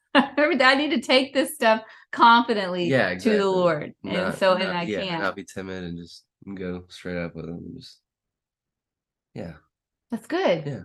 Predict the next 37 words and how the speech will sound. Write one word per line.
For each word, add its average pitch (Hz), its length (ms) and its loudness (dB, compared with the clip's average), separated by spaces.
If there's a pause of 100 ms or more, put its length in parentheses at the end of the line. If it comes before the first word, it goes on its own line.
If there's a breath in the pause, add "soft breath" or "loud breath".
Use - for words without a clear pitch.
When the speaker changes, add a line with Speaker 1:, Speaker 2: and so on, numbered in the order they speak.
Speaker 1:
That's 254 220 -2
good. 330 240 4
See, 381 100 2
we 403 180 6
can 415 120 6
learn 381 240 6
things 392 180 0
from 262 120 4
the 226 100 6
Old 202 240 6
Speaker 2:
Yeah. 226 60 4
Speaker 1:
Testament. 151 520 0 (380)
Yeah. 220 420 6 (140)
It's 233 120 -6
not 403 180 0
the 381 100 0
grumpy 208 340 2
Testament. 233 540 2
Speaker 2:
No, 104 100 2
it's - 180 -6
not. 92 240 -6
It's - 80 2
Speaker 1:
Okay, 269 240 8
Speaker 2:
not. 247 100 8
Speaker 1:
but 214 60 4
wait, 220 280 6
Speaker 2:
It's 208 60 -4
Speaker 1:
you're, 220 280 2
Speaker 2:
good. - 120 -6 (240)
Speaker 1:
you 220 360 2
are 202 160 4
going, 190 360 -2
you 196 180 -4
won't 202 160 2
believe 185 280 2
this 165 200 -2
story. 143 360 -4